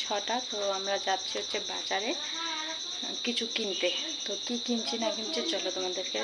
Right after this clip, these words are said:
এখন শেয়ার করবো। মা, আমি আর ছোটো মেয়ে যাচ্ছি, বড় মেয়েকে আমার বোনের কাছে রেখে যাচ্ছি। চলো। তো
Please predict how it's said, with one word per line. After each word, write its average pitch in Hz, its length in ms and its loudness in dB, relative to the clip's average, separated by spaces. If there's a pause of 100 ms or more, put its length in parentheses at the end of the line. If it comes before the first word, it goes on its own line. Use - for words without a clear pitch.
এখন 214 160 -2 (120)
শেয়ার 185 240 6
করবো। 190 180 -2 (160)
মা, 202 100 2 (280)
আমি 220 200 4 (160)
আর 214 160 0
ছোটো 190 220 -2
মেয়ে 190 160 0
যাচ্ছি, 196 180 2 (120)
বড় 190 220 4
মেয়েকে 226 240 2 (540)
আমার 190 220 2
বোনের 202 320 2
কাছে 208 180 2 (100)
রেখে 240 180 6 (480)
যাচ্ছি। 190 280 2 (100)
চলো। 214 160 2 (1300)
তো 302 40 0